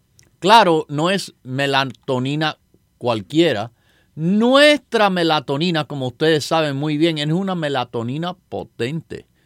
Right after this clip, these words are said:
fuerte, que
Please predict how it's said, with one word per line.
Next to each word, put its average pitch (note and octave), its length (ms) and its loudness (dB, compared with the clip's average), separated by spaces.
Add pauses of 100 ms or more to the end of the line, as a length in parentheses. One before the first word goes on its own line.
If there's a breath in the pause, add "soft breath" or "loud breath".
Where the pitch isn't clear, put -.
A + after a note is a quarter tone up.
(220)
fuerte, - 800 -4 (1040)
que G3 320 2